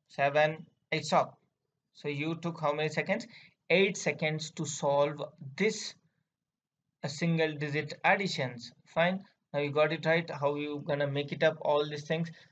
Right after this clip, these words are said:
Now next logic, shall we go to your, uh, a double digit number?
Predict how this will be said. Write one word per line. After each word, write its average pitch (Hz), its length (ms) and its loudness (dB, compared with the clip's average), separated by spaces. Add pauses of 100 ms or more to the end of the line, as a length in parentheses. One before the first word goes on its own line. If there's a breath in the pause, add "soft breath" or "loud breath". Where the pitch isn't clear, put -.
(160 loud breath)
Now 151 240 6
next 180 420 2
logic, 165 420 4
shall 160 320 4
we 160 140 -2
go 156 240 0
to 160 340 -6
your, 156 300 2 (100)
uh, 127 200 2
a 139 100 0
double 151 460 4
digit 165 280 -2
number? 202 400 2